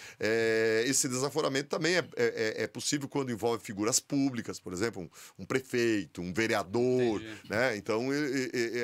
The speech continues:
Speaker 1: é, essa, essa figura existe. Então, eu sou favorável ao Tribunal do Júri, porque, é, de fato, o crime de homicídio, ele tem as peculiaridades, né? Ele tem as suas nuances, e é importante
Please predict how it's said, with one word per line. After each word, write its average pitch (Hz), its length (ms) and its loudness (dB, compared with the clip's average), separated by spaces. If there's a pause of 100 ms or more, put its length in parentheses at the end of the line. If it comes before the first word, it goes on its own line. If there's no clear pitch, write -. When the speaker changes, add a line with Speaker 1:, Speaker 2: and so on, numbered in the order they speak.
Speaker 1:
é, 123 220 0
essa, 127 380 0 (200)
essa 110 240 0
figura 131 380 -4
existe. 113 260 -4 (160)
Então, 196 140 2
eu 254 220 2
sou 202 340 4
favorável 113 580 4
ao 101 60 -2
Tribunal 98 320 -4
do 120 100 -4
Júri, 147 320 0 (380)
porque, 180 640 4 (180)
é, 147 520 6
de 139 220 -4
fato, 185 600 2 (240)
o - 100 -10
crime 185 360 0
de 151 80 0
homicídio, 160 420 2
ele 202 120 -2
tem 165 600 2
as 120 220 4
peculiaridades, 117 1200 0
né? 113 200 0
Ele 127 160 -2
tem 147 320 0
as 123 80 -2
suas 117 340 -2
nuances, 104 640 0 (280)
e 196 140 -2
é - 60 2
importante 233 800 0